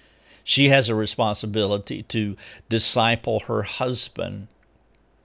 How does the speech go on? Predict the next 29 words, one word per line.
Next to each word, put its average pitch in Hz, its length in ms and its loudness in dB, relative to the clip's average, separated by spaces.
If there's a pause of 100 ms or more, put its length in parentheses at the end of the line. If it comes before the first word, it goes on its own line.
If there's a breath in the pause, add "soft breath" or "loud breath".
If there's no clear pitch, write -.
(120)
But 110 160 4
in 113 80 0
this 127 180 4
podcast, 95 680 -4
I'm 98 80 -4
not 98 200 -4
talking 120 380 -4
about 90 360 -6
that. 92 220 -4
I'm 98 80 -6
talking 110 280 -2
about 104 240 0
the 90 80 -4
husband's 110 480 -2
responsibility 92 960 -2 (480 loud breath)
to 117 160 0
disciple 104 540 0
his 95 240 -2
wife. 104 580 -4 (1120)
And 113 160 0
if - 80 -4
he's 127 300 2
employee 120 520 2
of 110 100 2
the 104 60 -2
month, 117 440 -4 (480 soft breath)
he's 120 240 2
hitting 123 280 4
it 113 200 -2